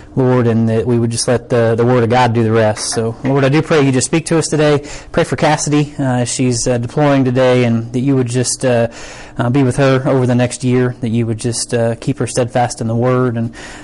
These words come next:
uh, Lord, we do, uh, continue to pray for Lauren. As, uh, I pray, thank you for the surgery going well, and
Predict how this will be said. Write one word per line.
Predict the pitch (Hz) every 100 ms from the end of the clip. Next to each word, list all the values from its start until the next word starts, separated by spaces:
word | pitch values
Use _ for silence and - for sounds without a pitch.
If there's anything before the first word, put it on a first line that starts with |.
| -
uh, | 123 117
Lord, | 117 123 120
we |
do, | 117 123 120 117
uh, | 113
continue | 110 - 131
to | 113
pray | 135
for | 123 131 120 117 131
Lauren. | 131 131 131 123
As, | 117 113
uh, | 123 117 120 123 127
I |
pray, | - 131
thank | 127 139 127
you | 131
for | -
the | 113
surgery | - 135 131 127
going | 127 123
well, | 135 131 127 120
and | 117